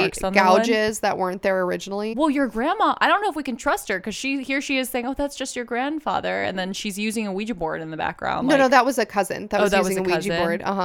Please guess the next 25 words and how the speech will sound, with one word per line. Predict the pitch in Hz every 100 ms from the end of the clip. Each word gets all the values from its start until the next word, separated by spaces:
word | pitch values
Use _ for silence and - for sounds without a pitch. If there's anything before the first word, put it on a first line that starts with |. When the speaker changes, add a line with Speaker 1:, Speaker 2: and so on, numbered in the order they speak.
| 180
Speaker 2:
on | 190 185
the | 180
Speaker 1:
Oh. |
Speaker 2:
floor | 175 185
of | 185
the |
basement | 185 175 - 180
in | 170
the | 190
background. | 185 - - - 220
Speaker 1:
Still, | - 370 190 - -
bad | - 359 359
vibes. | 180 175 143 170
Speaker 2:
Bad | 233 240 269 285 -
fucking | 214 202 208
vibes. | 180 165 - -
The | - 254
Bell | 226 254 285
Witch | 226 -
episode | 214 240 - 247
is | 240
what | 202 180
jogged | 185 185
her | 214
memory | 185 170 170 220